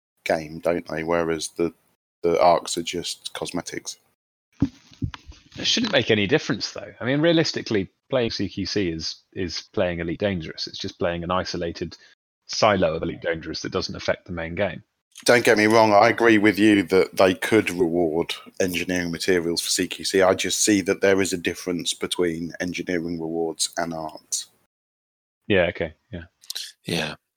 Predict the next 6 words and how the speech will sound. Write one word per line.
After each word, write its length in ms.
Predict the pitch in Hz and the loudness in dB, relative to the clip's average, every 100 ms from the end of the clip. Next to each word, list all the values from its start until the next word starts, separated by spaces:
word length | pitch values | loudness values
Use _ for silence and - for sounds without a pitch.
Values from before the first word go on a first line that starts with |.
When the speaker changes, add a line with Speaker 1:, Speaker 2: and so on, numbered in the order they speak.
| _ | _
Speaker 3:
Um, 460 | 101 101 104 107 110 - | 2 4 4 2 0 -2
now, 320 | 127 113 113 117 | 4 6 4 2
obviously, 580 | - 113 110 - 110 104 | 0 4 4 4 4 4
when, 520 | 98 110 107 101 92 - _ _ _ _ - 98 | 6 4 4 -2 -6 -12 _ _ _ _ -10 -2
I 80 | |
mean, 280 | 104 101 95 | 0 0 -2